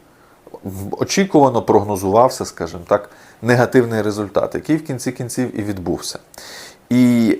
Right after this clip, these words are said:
в результаті всіх, сукупності абсолютно всіх обставин ми прийшли туди, куди прийшли. Це відбувалося не випадково. Нас привели сюди.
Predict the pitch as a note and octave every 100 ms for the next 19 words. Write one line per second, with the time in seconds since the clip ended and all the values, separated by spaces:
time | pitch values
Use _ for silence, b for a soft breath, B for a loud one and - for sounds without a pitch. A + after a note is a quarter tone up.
0 | - A2 A#2+ C#3+ D3 F3+ E3 E3 C3+ F#2
1 | - - - D3 G2 - - C#3+ A3+ -
2 | A#2+ - - F#2 - D3 C#3+ C3+ A#2+ -
3 | B2 - A#2+ - - G3+ D#3 A#2 C#3+ D3
4 | C3+ - C#3 C#3 A2 A#2 - G2 F#2+ G#2+
5 | F#2 - - - B B B B B -
6 | F3 G3+ D3 G2 F#2+ F#2 F2+ - - F#2+
7 | G2 B2+ A2+ A2 - G#2+ - A#2 G2 D#2
8 | - b b b b G#2+ G2+ - G#2+ G2
9 | A2 G#2+ G2 F2+ - F2+ E2+